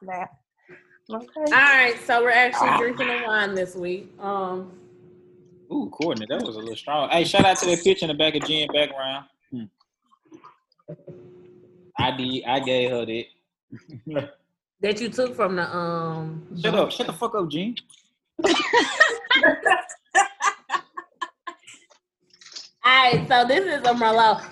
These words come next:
Speaker 2: Y'all, this Merlot, I will say, is very smooth. If y'all, like, most of the time when people go to rest-, when you go to a restaurant and you order, you order Merlot or Malbec, people think it's, like, on the cheaper scale of red wines,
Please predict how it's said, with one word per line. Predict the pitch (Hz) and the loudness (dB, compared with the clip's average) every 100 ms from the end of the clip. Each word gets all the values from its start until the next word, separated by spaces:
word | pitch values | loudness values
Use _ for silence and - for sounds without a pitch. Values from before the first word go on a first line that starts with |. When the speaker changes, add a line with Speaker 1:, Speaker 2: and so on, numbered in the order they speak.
| - | 0
Speaker 2:
Y'all, | 247 247 233 214 | 4 6 6 4
this | 302 427 | 0 0
Merlot, | 392 277 240 233 | 2 4 6 4
I | 214 | 4
will | 226 226 240 247 | 2 2 -2 -2
say, | 220 | -2
is | 202 196 | -2 -4
very | 196 202 214 | -4 -4 -4
smooth. | 220 208 208 196 | -6 -6 -4 -4
If | 185 | -2
y'all, | 196 202 202 - - | 2 4 2 -2 -6
like, | 233 226 220 220 | 0 0 -2 -6
most | 226 277 - | 0 0 0
of | 349 | -4
the | 320 302 | -4 2
time | 247 233 214 202 214 - _ - _ - | 4 4 2 -2 -10 -18 _ -20 _ -8
when | 214 214 208 208 | -4 -2 -4 -4
people | 285 277 262 | -6 -4 -2
go | 247 | 0
to | 220 | 0
rest-, | 220 233 233 | 0 -2 -4
when | 220 | -6
you | 262 | -4
go | 247 240 | -2 -4
to | 240 | -4
a | |
restaurant | 208 214 247 214 196 175 - - | -6 -6 -6 -6 -4 -4 -4 -6
and | 196 202 196 196 | -6 -4 -2 -4
you | 180 202 233 190 | -6 -8 -10 -4
order, | 208 196 190 - _ _ _ _ - | -2 0 -2 -4 _ _ _ _ -12
you | 214 254 - | -10 -10 0
order | 226 262 247 220 214 - _ 185 | 2 2 2 0 -2 -8 _ -8
Merlot | 196 196 190 208 208 180 | -2 0 2 2 0 -2
or | 185 | -2
Malbec, | 208 190 202 208 196 185 | 0 0 0 -2 -4 -6
people | 240 208 196 | -12 -16 -10
think | 185 175 | -10 -10
it's, | 170 156 | -14 -10
like, | 156 - _ | -10 -12 _
on | 185 175 | -12 -10
the | 165 156 | -10 -12
cheaper | - 220 220 | -20 -18 -18
scale | 214 - 196 165 | -14 -8 -6 -6
of | 170 165 | -8 -6
red | 180 196 180 | -6 -6 -6
wines, | 185 175 180 | -6 -6 -6